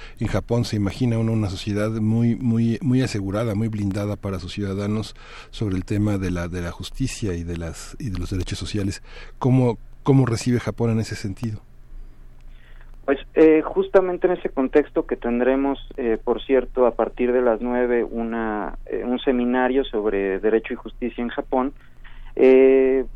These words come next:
Speaker 2: a pesar de ser una sociedad muy avanzada, la parte del derecho y concretamente el poder judicial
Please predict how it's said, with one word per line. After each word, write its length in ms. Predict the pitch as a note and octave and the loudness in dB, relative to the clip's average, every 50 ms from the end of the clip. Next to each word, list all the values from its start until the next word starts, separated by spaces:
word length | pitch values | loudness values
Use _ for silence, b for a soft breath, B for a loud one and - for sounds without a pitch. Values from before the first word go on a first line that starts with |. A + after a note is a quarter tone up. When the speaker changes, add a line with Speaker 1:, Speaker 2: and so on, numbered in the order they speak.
| - - - - - - - - | -14 -14 -16 -16 -16 -14 -12 -10
Speaker 2:
a 180 | A#2+ A#2 - B2+ - | -8 -8 -6 -2 -2
pesar 320 | D3+ C#3 - E3+ E3 D#3+ | -2 0 2 0 0 0
de 80 | E3 D#3 | 0 0
ser 120 | - F3 | 0 2
una 180 | D#3+ E3 D#3+ D3 | 2 2 2 0
sociedad 380 | - D3+ C3 - - C#3+ C#3+ | -2 -4 -6 -2 2 2 2
muy 240 | C#3+ D3+ D3+ D#3 D#3 | 2 2 0 0 0
avanzada, 600 | D3+ C#3 C3 A#2+ - - C#3 C3+ C3+ C#3 C#3+ C#3 - - - - | 0 0 0 -2 -2 0 2 2 2 2 2 0 -4 -6 -8 -6
la 180 | - B2 B2 A#2+ | -2 -2 -2 2
parte 340 | - D3 C#3+ - - E3 D3+ | 2 0 0 0 -2 -2 -2
del 200 | D3+ D3 C#3 B2+ | -2 -2 0 2
derecho 440 | C3 B2+ B2+ C3 C3 - - C#3 | 4 4 4 4 2 0 -2 -4
y 60 | B2 A2 | -4 -4
concretamente 920 | - A2+ A2 G#2 - A#2+ C3 B2+ - C#3+ B2+ B2 B2 B2 B2 - - A#2+ | -4 -4 -2 -2 0 0 0 0 2 0 0 0 0 -2 -2 -2 -4 -6
el 40 | |
poder 300 | A2 - A2 A#2 A#2+ B2 | -4 0 2 4 4 4
judicial 640 | A#2 - - C3+ B2+ A2+ - - B2+ B2 B2+ C3 | 2 -2 -4 -4 -4 -4 -4 0 2 2 2 2